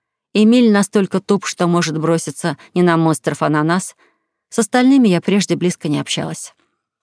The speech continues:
Разумеется, видела их на тренировках, но мы со своей командой держались от остальных на расстоянии. Когда заскрипел механизм и корзина, подёргиваясь, потекла вниз,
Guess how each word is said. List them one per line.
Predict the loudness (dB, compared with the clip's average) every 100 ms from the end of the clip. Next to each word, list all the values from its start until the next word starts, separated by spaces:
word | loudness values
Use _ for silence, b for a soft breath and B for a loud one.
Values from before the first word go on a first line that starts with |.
| _ -2
Разумеется, | -2 2 2 4 2 -2 -2 0
видела | 2 0 2 2
их | 0 -2
на | -4
тренировках, | -2 -2 -2 -4 -8 -18 -18 b b b b -2
но | 0
мы | 2 2 0
со | -2
своей | -2 -2 -2
командой | -2 0 2 2 2
держались | 0 -2 0 0 -2 -4
от | -8
остальных | -8 -4 -2 -2 -4
на | -6
расстоянии. | -6 -4 -2 -2 -2 -4 -8 _ _ _ _ _ _ _ _ _
Когда | -4 0 2 2
заскрипел | 0 -2 -2 2 2
механизм | 2 0 0 2 2 0
и | -4 -4
корзина, | 0 0 0 0 0
подёргиваясь, | 0 -2 0 -2 -2 -2 -2 -4
потекла | -8 -8 -6 -4 -2
вниз, | -2 -2 -6